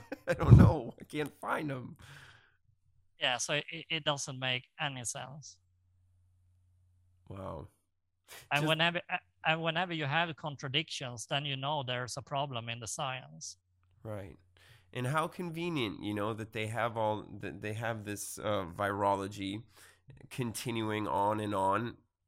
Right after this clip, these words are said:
Speaker 1: because they've built such an industry on it.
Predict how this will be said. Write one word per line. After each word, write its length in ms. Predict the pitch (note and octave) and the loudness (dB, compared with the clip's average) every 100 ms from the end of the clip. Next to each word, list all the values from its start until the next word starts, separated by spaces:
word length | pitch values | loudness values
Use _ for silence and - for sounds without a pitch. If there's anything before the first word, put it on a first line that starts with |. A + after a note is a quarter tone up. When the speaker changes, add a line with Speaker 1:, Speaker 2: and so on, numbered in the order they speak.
| _ - | _ -8
Speaker 1:
because 360 | A2+ A2+ A#2 | -6 -4 -4
they've 220 | A2 A2+ A2+ | -2 -2 -2
built 260 | A#2+ A#2+ | -4 -4
such 240 | - C3+ A#2+ | -4 -4 -4
an 100 | G#2+ | -4
industry 840 | A#2+ C#3 D3 - - F2 E2 D#2+ - - - - - | -2 -2 -2 -6 -6 -6 -6 -10 -18 -20 -20 -16 -4
on 220 | G2 D#2 | -2 -2
it. 160 | G1+ | -6